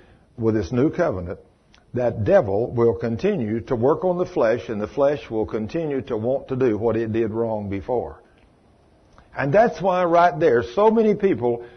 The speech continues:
how many times have you ever heard somebody say, "I, I, I want you to go to church with me this Sunday"? "What? Go to church? You? I, I'm not, I know half a dozen people go down to your church. They're a bunch of hypocrites. I ain't gonna go down there."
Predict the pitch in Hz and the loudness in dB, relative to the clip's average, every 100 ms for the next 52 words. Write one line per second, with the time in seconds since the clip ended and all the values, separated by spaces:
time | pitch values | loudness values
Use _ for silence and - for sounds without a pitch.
0 | - - 277 285 175 196 165 160 160 160 | -10 -2 2 2 2 2 2 2 4 4
1 | 151 160 156 147 123 170 - - - - | 2 0 0 0 0 -2 0 -8 -6 -8
2 | - 175 220 - 254 311 220 202 202 190 | -6 -8 -6 -4 -4 -2 -2 2 2 2
3 | 214 233 175 151 131 127 127 87 87 _ | 0 -2 0 0 0 0 -4 -6 -12 _
4 | 285 392 - - - - - 311 220 254 | -2 0 0 -8 -20 -20 -8 -6 -2 -2
5 | 262 254 269 - 247 294 294 247 254 240 | -2 -2 -4 -2 -2 -2 -2 -4 -2 -4
6 | 233 240 240 202 214 196 208 220 180 196 | -4 -2 0 2 0 2 2 2 2 2
7 | 120 123 127 123 117 113 117 165 123 113 | 4 4 4 2 0 0 0 2 0 0
8 | 247 254 190 202 233 220 226 285 - - | -4 -2 0 2 2 2 2 2 -4 -20
9 | - - - _ 254 302 285 190 156 160 | -20 -20 -20 _ -2 0 2 4 6 6
10 | 156 151 175 294 | 6 4 2 -2